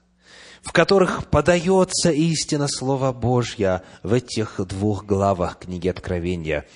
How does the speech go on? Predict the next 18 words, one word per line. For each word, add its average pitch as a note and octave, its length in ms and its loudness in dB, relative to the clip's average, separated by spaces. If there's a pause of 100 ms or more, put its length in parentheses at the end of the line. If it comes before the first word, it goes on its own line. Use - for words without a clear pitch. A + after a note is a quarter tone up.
(220)
Это B2 300 2
историческое E3 1080 0
измерение, D3 840 0 (200)
это B2+ 220 2
были B2 180 2
вести D3 500 2
тем G3 460 0
конкретным F3 720 0
общинам D#3 800 0 (300)
христианской D3+ 840 0
церкви, B2+ 680 -2
которым F#2 440 -2
писал C3+ 640 -2
Иоанн. C3 500 0 (480)
Это A#2+ 260 2
духовное D#3 920 2
измерение, G2+ 1000 -4 (320)
это B2+ 600 2